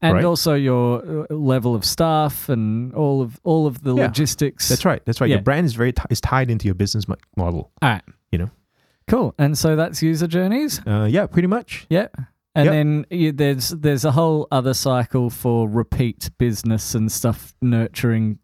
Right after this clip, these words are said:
Speaker 1: the existing clients once
Speaker 2: Absolute-,
Speaker 1: they've gone
Speaker 2: absolutely.
Speaker 1: through the thing.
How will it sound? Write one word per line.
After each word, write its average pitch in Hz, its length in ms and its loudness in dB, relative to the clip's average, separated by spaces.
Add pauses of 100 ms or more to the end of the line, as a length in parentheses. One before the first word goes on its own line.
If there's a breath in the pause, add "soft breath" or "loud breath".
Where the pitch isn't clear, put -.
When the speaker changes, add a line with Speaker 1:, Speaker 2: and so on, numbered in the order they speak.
Speaker 1:
the 107 560 0 (160)
existing 110 600 -2
clients 110 520 -2
once 113 120 2
Speaker 2:
Absolute-, 113 320 0
Speaker 1:
they've - 60 -14
gone 113 180 2
Speaker 2:
absolutely. 110 440 2
Speaker 1:
through 113 100 0 (100)
the 98 60 -8 (100)
thing. 117 300 0